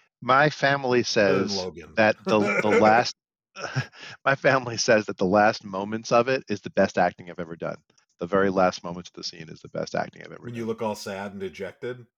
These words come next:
Speaker 1: Don't ruin it for people.
Speaker 2: Eh. If they've made it to this point
Speaker 1: Yeah.
Speaker 2: in, in the
Speaker 1: Actually, just
Speaker 2: podcast.
Speaker 1: me walking away. This is my walk.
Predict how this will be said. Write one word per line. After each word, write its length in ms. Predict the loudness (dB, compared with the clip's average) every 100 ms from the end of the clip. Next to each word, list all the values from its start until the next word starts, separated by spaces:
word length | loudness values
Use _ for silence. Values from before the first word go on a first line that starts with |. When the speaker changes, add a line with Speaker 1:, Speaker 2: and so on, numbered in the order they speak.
| -4
Speaker 1:
Don't 280 | 2 2 0
ruin 220 | 0 0 0
it 120 | 0
for 140 | -2
people. 500 | -2 -4 4 4 4 _ _
Speaker 2:
Eh. 280 | -14 -14 -14 -18 _ _ _ _ _ _ _ _ -14
If 140 | -4
they've 180 | -2 -2
made 180 | -4 -6
it 100 | -6
to 80 | -6
this 240 | -8 -10
point 340 | -14 -14 -14 -20 _
Speaker 1:
Yeah. 260 | 0 0 0
Speaker 2:
in, 120 | -14
in 120 | -6
the 60 | 0
Speaker 1:
Actually, 260 | 0 2 0
just 220 | 0 -2
Speaker 2:
podcast. 160 | -12 -6
Speaker 1:
me 160 | -4
walking 460 | 0 4 4 2 -6
away. 420 | 0 2 0 -2
This 140 | -8 -8
is 60 | -4
my 120 | -4
walk. 500 | -2 0 -2 -4